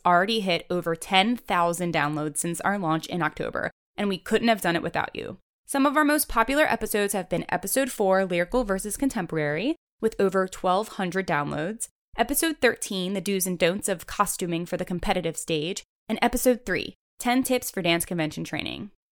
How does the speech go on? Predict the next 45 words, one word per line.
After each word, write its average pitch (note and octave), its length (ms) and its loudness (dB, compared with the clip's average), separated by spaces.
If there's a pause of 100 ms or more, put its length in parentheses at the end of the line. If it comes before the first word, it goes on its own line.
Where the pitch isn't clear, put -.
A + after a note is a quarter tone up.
(220)
So C#4 140 2
if C4+ 80 4
you C#4+ 100 6
haven't D4 280 8
had F#4 100 4
a G4+ 60 0
chance C#4+ 300 2
to D4 80 2
listen G3+ 280 0
and G3 100 -2
check F#3+ 200 -2
out G#3 140 4
the A#3 120 -2
other F#3+ 240 0
sixteen A3+ 400 -4
episodes - 400 -4
of F#3+ 140 -2
our A#3 100 -2
season F#3 300 -4
so E3 160 0
far, D3+ 340 0 (280)
head G#3+ 120 6
over A3 160 4
to C#4 100 4
Apple A#3+ 220 6
Podcasts, G3+ 640 2
Google G3 240 2
Podcasts, F#3 580 0
and G3 200 0
Spotify F3 580 2
to F#3 100 -6
listen F3+ 320 0
now, F#3+ 280 0 (260)
and G3+ 140 0
don't E3+ 180 0
forget D#3+ 240 -4
to - 80 -16
subscribe. - 680 -4 (520)
We C4 120 -2
also B3 360 4
love G#3 540 6
hearing G3+ 280 -2
from E3+ 220 -2
our D#3 80 -2
listeners, - 500 -6